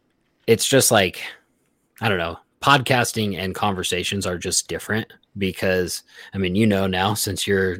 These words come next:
freaking code podcaster, podcast code, but because you have to, like, you're always in the back of your mind, you're thinking about, like,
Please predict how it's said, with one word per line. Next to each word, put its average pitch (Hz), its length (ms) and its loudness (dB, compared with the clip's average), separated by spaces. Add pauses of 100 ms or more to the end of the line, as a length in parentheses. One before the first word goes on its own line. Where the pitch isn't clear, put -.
freaking 90 400 -10
code 95 240 -4
podcaster, 98 720 -2 (480)
podcast 98 440 2
code, 101 360 -4 (420)
but 98 340 4 (720)
because 104 380 4
you 101 120 4
have 104 260 4
to, 110 120 4
like, 92 540 2 (420)
you're 110 180 4
always 113 460 8
in 110 180 0
the 101 100 4
back 95 260 2
of - 40 -16
your 95 140 -2
mind, 92 300 0
you're 92 120 0
thinking 95 560 -4
about, 92 320 -2
like, 92 340 -6